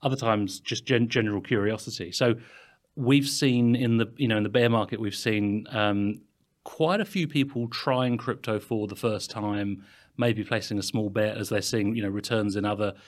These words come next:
asset classes, not what they used to be. So we've seen people dabbling a little bit, a little bit of curiosity, but I think generally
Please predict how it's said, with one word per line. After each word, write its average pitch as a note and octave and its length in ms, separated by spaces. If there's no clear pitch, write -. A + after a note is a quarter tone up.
asset A#2 320
classes, G2+ 580
not A#2 160
what A2 140
they A2 80
used A#2 240
to A2 60
be. B2 260
So A#2+ 180
we've A#2 100
seen D#3+ 200
people C#3+ 260
dabbling C3 320
a C3 40
little C#3 200
bit, F3 180
a - 380
little C#3 220
bit B2+ 80
of B2 100
curiosity, A#2+ 640
but C3+ 100
I B2+ 60
think B2+ 240
generally C3 600